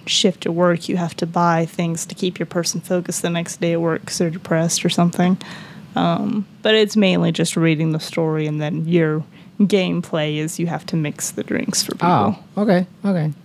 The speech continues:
Speaker 1: So I, I've played it for a while,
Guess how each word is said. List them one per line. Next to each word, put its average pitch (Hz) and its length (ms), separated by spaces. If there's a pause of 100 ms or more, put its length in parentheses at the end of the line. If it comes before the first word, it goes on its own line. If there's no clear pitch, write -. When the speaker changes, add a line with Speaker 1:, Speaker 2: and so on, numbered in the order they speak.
(280)
Speaker 1:
So 220 360
I, 202 200 (480)
I've 254 180
played 453 200
it - 200
for 214 140
a 196 100
while, 185 640